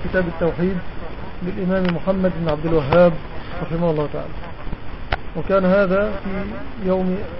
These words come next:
الثلاثاء التاسع والعشرين من شهر الله المحرم للعام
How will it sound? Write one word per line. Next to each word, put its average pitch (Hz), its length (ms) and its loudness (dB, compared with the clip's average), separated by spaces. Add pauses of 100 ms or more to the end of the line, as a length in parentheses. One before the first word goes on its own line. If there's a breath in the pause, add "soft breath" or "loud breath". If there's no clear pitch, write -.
الثلاثاء 185 600 2
التاسع 180 360 -2
والعشرين 170 640 0 (720)
من 180 260 0
شهر 165 180 2
الله 170 180 4
المحرم 175 560 2 (720)
للعام 170 480 2